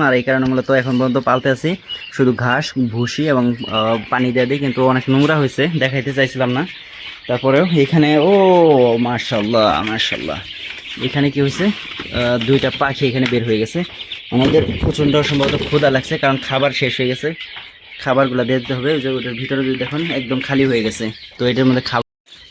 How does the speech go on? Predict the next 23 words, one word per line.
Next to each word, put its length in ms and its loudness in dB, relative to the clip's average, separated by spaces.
খাবার 280 2
দিয়ে 160 4
দিলাম 240 2
এখন। 160 2
তো 60 2
ওরা 320 4
খাইতেছে, 380 0
কিন্তু 160 2
আজকে 200 -6
আমাদের 240 -2
কাছে 120 -8
ব্রয়লার 340 2
স্টার্টার 320 -2
খাবারটা 280 0
নাই, 120 0
তো 40 -4
মানে 200 4
কোনো 120 2
স্টার্টার 340 -2
খাবার 240 2
নাই, 180 0
সব 100 2
খাবার 200 0